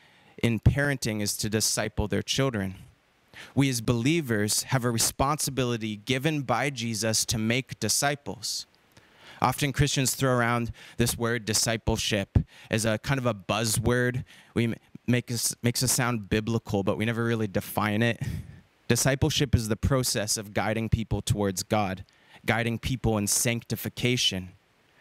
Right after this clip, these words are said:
It can look different in different contexts, but the goal is always the same, to first see people meet Jesus, be reconciled to him, justified,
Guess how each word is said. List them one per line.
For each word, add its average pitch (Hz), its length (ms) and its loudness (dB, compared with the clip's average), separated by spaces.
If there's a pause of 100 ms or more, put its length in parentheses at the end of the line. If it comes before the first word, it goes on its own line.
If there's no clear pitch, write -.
(140)
It - 120 0
can 135 120 0
look 107 280 -2
different 131 520 0
in 107 200 0 (260)
different 113 380 -2
contexts, - 880 0
but - 160 2
the 107 80 0
goal 131 320 4
is 107 100 0
always 104 300 2
the 101 80 -6
same, 101 460 0 (400)
to 131 100 -2
first - 440 0
see 123 140 0
people 110 340 0
meet 117 360 -2
Jesus, 104 640 -2 (160)
be 104 140 2
reconciled 107 720 0
to 98 140 -2
him, 98 340 -2 (180)
justified, 98 760 -2